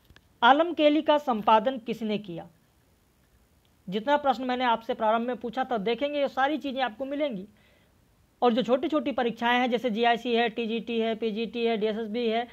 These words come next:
जीआईसी है, उन सब में ऐसे ही छोटे प्रश्न पूछे जाते हैं, लेकिन ये तब पता चलेगा जब आप विस्तृत में पढ़ेंगे। सफलता की कोई शॉर्ट ट्रिक नहीं होती है,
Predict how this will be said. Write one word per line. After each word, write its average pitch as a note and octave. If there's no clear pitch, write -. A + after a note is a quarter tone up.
जीआईसी A#3
है, A3
उन D4
सब C#4+
में D4+
ऐसे A#3+
ही E4
छोटे A#3
प्रश्न A#3
पूछे A#3+
जाते G#3+
हैं, F#3+
लेकिन A#3
ये G#3+
तब C4+
पता C4
चलेगा B3+
जब A3
आप A3
विस्तृत A3+
में A3
पढ़ेंगे। F3
सफलता B3+
की D4
कोई C#4+
शॉर्ट B3
ट्रिक A#3+
नहीं A3+
होती G#3
है, F3+